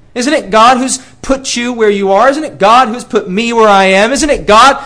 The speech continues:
who's given us the church? Isn't it the same God who gave his Son? Will the God who gave his Son then not give you something that's for your good?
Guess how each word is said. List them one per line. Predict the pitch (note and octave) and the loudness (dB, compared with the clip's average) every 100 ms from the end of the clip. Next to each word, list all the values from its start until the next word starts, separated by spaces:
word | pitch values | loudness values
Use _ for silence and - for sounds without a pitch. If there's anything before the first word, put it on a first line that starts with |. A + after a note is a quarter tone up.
| - | -8
who's | C4+ - | -4 -4
given | D#3 B3 B3 | 2 2 2
us | A3+ | 0
the | - G3 | -2 -4
church? | - G#3 A3 C4+ | 0 2 2 0
Isn't | C4 | 0
it | D#4+ | 0
the | D4+ | 0
same | - - C#4+ D4 D#4 | 0 2 4 4 2
God | A3+ A#3+ C#4+ - - | 2 4 4 0 0
who | D4 | 2
gave | D4+ C#4+ A#3 | 4 4 4
his | A3 | 2
Son? | - - A#3 C4 | 2 4 4 4
Will | D4+ | 4
the | C4+ | 4
God | A#3+ E4+ F#4+ - - | 6 4 4 0 2
who | D4 | 4
gave | C4 C#4+ | 4 4
his | A#3+ A3 | 2 2
Son | - - - A#3+ C4+ E4+ F4 - - - - - - - _ | -2 0 2 4 4 4 0 -4 -18 -20 -20 -20 -20 -20 _
then | E3 B3 C#4+ D4 F#3+ - | 2 4 4 0 -4 -8
not | G3 B3 C4+ G#3 D#3+ | 0 2 2 -2 -2
give | B3+ G#3+ | -2 0
you | B3 C4+ | -2 -2
something | - - C#4 F#3+ C#4+ | -2 0 0 0 0
that's | C4+ C4 - - | 0 0 -2 -2
for | C4 | 2
your | A#3+ A#3 | 4 4
good? | G3 B3+ - - | 4 2 0 -12